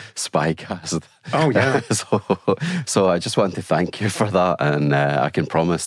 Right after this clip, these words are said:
Speaker 1: I never paid you off or anything.
Speaker 2: It's not a paid advertisement, yeah. I'd, I'd, I'd have to return it if you, if it was a paid advertisement.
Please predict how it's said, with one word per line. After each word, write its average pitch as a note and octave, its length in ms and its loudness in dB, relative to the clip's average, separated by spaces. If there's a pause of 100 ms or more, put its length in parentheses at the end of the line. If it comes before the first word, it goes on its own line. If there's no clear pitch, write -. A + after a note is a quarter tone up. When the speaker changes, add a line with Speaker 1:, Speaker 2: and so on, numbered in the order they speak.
Speaker 1:
I - 60 -6
never C3+ 240 -2
paid - 280 -4
you C3 120 -2
off C3 220 -4
or C#2 40 -2
anything. C2 140 -2
Speaker 2:
It's - 120 -2
not B2+ 120 2
a B2+ 60 0
paid B2 240 0
advertisement, A#2+ 580 0
yeah. A#2+ 300 2
I'd, D3 180 2
I'd, D3+ 160 2
I'd C3+ 160 2
have D#3 160 0
to C#3 80 0
return C3 340 2
it G#2+ 120 -2
if B2 160 -2
you, A#2+ 120 0
if B2 140 -2
it A#2+ 140 0
was A#2 180 2
a A2+ 60 2
paid A#2 220 -2
advertisement. C3 720 -4